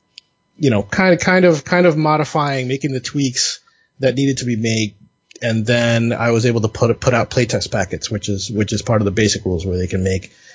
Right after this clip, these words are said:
uh, they can, they can cre-, create actual characters with classes and backgrounds,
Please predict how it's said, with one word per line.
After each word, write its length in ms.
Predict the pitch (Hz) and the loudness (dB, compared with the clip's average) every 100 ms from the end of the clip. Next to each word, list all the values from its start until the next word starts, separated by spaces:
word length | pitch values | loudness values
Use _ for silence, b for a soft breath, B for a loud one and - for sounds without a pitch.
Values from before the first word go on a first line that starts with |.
| B B | B B
uh, 400 | - 107 98 95 92 | 0 4 6 4 4
they 200 | 101 110 | 2 2
can, 260 | 110 95 - | 0 -4 -2
they 100 | 107 | -2
can 140 | 110 | 0
cre-, 280 | 101 - 131 | -2 0 0
create 260 | 123 143 131 | 2 4 4
actual 360 | 123 127 120 104 | 4 2 0 0
characters 540 | 127 107 - 90 - | 0 0 -2 -6 -6
with 160 | 98 92 | -8 -6
classes 440 | 117 101 113 95 | -6 -4 -4 -4
and 120 | 98 | -2
backgrounds, 720 | 98 95 101 92 78 85 - | -2 -2 -4 -6 -6 -10 -12